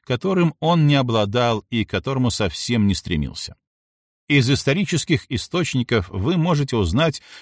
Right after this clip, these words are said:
что Цезарь заставил Клеопатру последовать за ним в Ритм,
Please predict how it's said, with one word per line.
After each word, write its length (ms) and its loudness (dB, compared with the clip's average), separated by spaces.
что 240 -2
Цезарь 520 0
заставил 560 -2
Клеопатру 640 -2
последовать 640 -2
за 180 2
ним 240 4
в 80 0
Ритм, 360 2